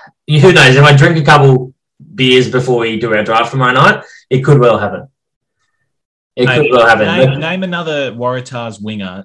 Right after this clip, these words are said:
Speaker 2: who has scored two
Speaker 1: Care about.
Speaker 2: tries against the Crusaders on debut.
Speaker 1: Yeah, exactly. But look, you can only have one Fijian attacking weapon who loves to throw the ball sillily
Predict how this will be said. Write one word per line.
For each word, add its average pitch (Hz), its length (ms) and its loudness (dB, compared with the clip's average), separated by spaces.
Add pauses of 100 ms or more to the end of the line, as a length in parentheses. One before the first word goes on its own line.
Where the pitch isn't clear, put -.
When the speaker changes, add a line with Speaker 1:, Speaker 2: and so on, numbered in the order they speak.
Speaker 2:
who 104 260 -12
has 98 280 -12
scored 104 380 -14
two 131 200 -6
Speaker 1:
Care - 200 -2
about. 95 100 -6
Speaker 2:
tries 101 200 -12
against 107 280 -14
the 107 60 -16
Crusaders 98 560 -12
on 95 140 -14
debut. 95 380 -16 (760)
Speaker 1:
Yeah, 104 260 -10
exactly. 110 420 -6 (340)
But 170 200 2
look, 143 420 2 (380)
you 180 220 2
can 220 120 4
only 208 200 4
have 170 220 4
one 135 520 2
Fijian 131 680 0
attacking 123 560 -2
weapon 110 520 -4 (300)
who 123 80 -2
loves 131 380 2
to 135 100 0
throw 123 240 0
the 113 100 2
ball 110 180 0
sillily 139 760 2